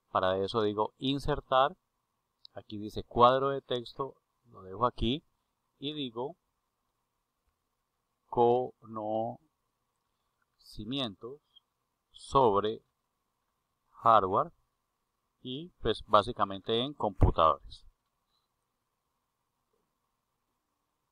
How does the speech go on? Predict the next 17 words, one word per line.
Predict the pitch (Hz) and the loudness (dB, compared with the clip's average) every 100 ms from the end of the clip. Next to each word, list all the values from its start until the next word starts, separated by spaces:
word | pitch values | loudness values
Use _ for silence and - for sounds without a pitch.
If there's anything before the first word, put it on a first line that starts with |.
| _ _ _ | _ _ _
Aquí | 107 101 117 | -20 -16 -10
le | 120 123 | -6 -4
digo | 127 123 147 | -4 -4 -4
que | 123 | -4
vamos | 98 95 120 143 | -4 -4 -2 -2
a | 151 | -2
centrarlo. | 135 117 - 101 90 107 180 _ _ _ _ _ _ _ _ _ _ _ _ _ _ _ _ _ _ _ _ _ 104 | -6 -8 -2 0 0 -6 -10 _ _ _ _ _ _ _ _ _ _ _ _ _ _ _ _ _ _ _ _ _ _
Decimos | 98 95 110 107 120 131 | -16 -14 -14 -14 -14 -14
que | 107 | -16
tenga | - 101 101 117 | -16 -12 -4 -4
un | 120 | -4
fondo, | - - 135 139 131 135 | -10 -4 -4 -4 -4 -6
un | 120 113 117 117 117 110 - _ _ _ _ _ _ _ _ _ _ - | -6 -10 -12 -14 -18 -20 -20 _ _ _ _ _ _ _ _ _ _ -4
amarillo | 127 143 139 127 143 156 - | 2 2 0 -6 -6 -6 -8
y | - | -14
color | 110 104 110 | -8 -6 -4
rojo, | 123 123 117 147 | 0 2 2 -2